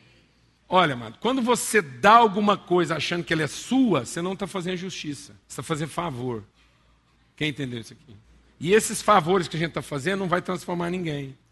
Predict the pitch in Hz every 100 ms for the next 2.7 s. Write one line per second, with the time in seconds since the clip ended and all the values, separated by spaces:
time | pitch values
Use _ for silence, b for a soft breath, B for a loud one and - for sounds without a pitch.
0 | _ _ _ 131 160 165 151 165 175 165
1 | 175 - 170 165 - 165 - 175 151 156
2 | 156 165 139 135 117 - -